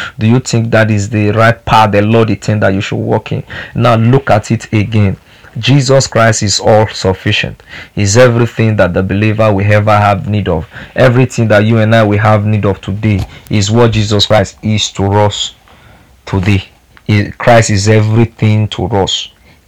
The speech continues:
Christ is everything to us. Well, anything you can ever think or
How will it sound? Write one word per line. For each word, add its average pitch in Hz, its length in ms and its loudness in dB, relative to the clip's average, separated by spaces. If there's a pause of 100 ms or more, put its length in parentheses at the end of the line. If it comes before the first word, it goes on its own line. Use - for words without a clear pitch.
Christ 120 540 2
is 107 180 -8
everything 107 580 0
to - 120 -8
us. - 520 -6
Well, 104 200 -2
anything 120 640 2
you 101 100 -4
can 98 180 -2
ever 110 280 0
think - 380 -6
or 95 100 -2